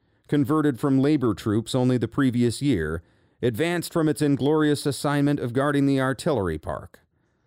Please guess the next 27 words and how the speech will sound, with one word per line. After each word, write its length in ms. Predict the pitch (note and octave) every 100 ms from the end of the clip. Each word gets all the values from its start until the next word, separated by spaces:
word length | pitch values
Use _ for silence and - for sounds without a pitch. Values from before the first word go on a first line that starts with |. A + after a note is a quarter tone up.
| _
Surrounded 500 | - D3+ D#3+ D#3+ D#3
in 180 | D3+ D3
minutes, 480 | D#3 F#2+ F#2+ - - _ _ _ _
the 100 | E3
rear 260 | F#3 A3 G3
echelon 600 | D#3+ D#3 - D3 C#3+ C#3
soldiers 560 | - C#3+ C3 C3+ C3 B2+
made 180 | B2+
a 80 | B2
heroic 480 | A#2+ B2+ D3 D#3 D3+
stand 540 | - - C3+ C3+ C3+
in 80 | C3
a 80 | B2+
square 640 | - - A#2 D#2 A1+ - -
until, 560 | F#2+ F#2+ A2 G2 F#2+ - _ _ _ -
all 260 | A#2+ C3
hope 260 | B2+ B2+ -
of 140 | A#2+
relief 400 | A#2 A#2+ B2 A#2
gone, 500 | - B2 D#2+ D2+ E2+ - _ _ _
the 100 | C3
survivors 640 | D3 C3 C#3+ D3+ D3 C#3
grounded 460 | A2 C3+ C#3+ C#3 B2
their 180 | C3+ B2+
arms 420 | A2+ A2 A2 G#2+
in 140 | A2
surrender. 600 | G#2 A#2 G2+ D#2 - -